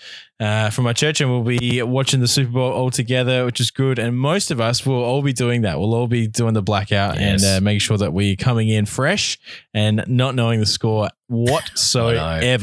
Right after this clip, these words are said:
Speaker 2: know.
Speaker 1: So
Speaker 2: I'll, I'll be so
Speaker 1: fingers crossed.
Speaker 2: disappointed. Um, yeah, I'm heading over to T-Bone, uh, fr-, to, of T F L fame. Uh,
Speaker 1: Oh, yeah, yeah,
Speaker 2: his
Speaker 1: yeah.
Speaker 2: place.
Speaker 1: Good stuff.
Speaker 2: Um, but I said to, you know, a bunch of year twelves, they know how much I'm into the, the s-, the sport, and, you know, got a fantasy league with them going last year.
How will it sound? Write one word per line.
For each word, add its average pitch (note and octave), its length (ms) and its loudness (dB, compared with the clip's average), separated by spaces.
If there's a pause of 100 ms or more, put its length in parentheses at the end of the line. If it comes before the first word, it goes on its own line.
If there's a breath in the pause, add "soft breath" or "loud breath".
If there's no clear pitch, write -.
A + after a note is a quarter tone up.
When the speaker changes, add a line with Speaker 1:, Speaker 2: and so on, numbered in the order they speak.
(180)
Speaker 2:
know. G#2+ 60 -6
Speaker 1:
So - 240 -2
Speaker 2:
I'll, G#2+ 400 2
I'll C3 80 0
be C#3 120 2
so C4 220 2
Speaker 1:
fingers G3+ 320 0
crossed. G#2 320 0
Speaker 2:
disappointed. F2+ 220 -4 (340 loud breath)
Um, G#2+ 340 -2
yeah, A2+ 160 0
I'm A2 60 0
heading A2+ 180 0
over G#2 200 0
to E2+ 80 -6
T-Bone, G2 640 0
uh, F#2+ 220 -2
fr-, - 180 -6 (120)
to, - 140 -4
of G#2+ 140 -2
T G2 160 -2
F E2 120 -4
L G2 120 -2
fame. G#2 380 -2 (360 loud breath)
Uh, F#2 440 0
Speaker 1:
Oh, G2+ 40 2
yeah, F2+ 160 0
yeah, E2+ 120 0
Speaker 2:
his F2 200 0
Speaker 1:
yeah. - 40 -8
Speaker 2:
place. G2 280 -2 (140)
Speaker 1:
Good A#2+ 100 -4
stuff. - 260 -6
Speaker 2:
Um, G2+ 380 -2 (240)
but B2 340 -2
I D3 160 0
said A2+ 340 0
to, G#2 300 0
you B2 80 -4
know, F2 140 0
a - 20 -2
bunch A2 320 -4
of F#2+ 60 -4
year F2 120 -2
twelves, F2 360 -4
they F#2+ 120 0
know D#2 200 -4
how E2 160 -4
much E2 240 -6
I'm E2+ 100 -6
into E2 220 -6
the, E2 320 -6
the F2+ 60 -8
s-, - 180 -2 (260)
the F#2 140 -4
sport, F2+ 440 -2
and, F2 240 -4
you G2 120 -6
know, F2 100 -2
got F#2 180 -2
a F2 40 -4
fantasy F2+ 400 -2
league F2+ 240 -2
with E2+ 140 -6
them F#2 200 -2
going F2+ 320 -4
last F#2+ 400 -4
year. F#2 220 -4